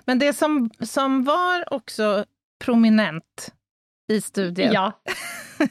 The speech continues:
Speaker 1: <laughs> det var att det man upplevde sig otrygg inför,
Speaker 2: Mm.
Speaker 1: det var rädslan att just bli utsatt för brott.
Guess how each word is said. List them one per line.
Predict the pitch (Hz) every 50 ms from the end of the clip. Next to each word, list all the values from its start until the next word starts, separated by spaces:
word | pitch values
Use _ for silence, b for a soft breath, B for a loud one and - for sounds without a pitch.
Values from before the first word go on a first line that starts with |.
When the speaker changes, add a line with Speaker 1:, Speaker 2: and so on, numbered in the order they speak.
| - -
Speaker 1:
<laughs> | 240 - _ - - - - - - - - - - - _
det | 220 220 277 277 254
var | 262 254 240 233 226 220 226 - -
att | - 233 226 - _
det | - 226 220 214
man | 226 226 220 226 226 220 - _ _ 269
upplevde | 254 - _ - 349 381 359 330 311
sig | - - 190
otrygg | 190 175 - - - 185 175 175 180
inför, | 175 175 175 - 175 - - - 214 254 - _ _ _ _ _ _ _ _ _ 240
Speaker 2:
Mm. | 240 240
Speaker 1:
det | 240 233
var | 220 220 208 202
rädslan | 202 220 196 185 180 - - - 175 170 185 190 - -
att | 190 180 - - _ - - -
just | - 190 180 170 - - - -
bli | - 165 -
utsatt | 185 175 - - - - - - -
för | - - - - - - 165 - _ _ _ _ _
brott. | - 440 - - - _ _ - - -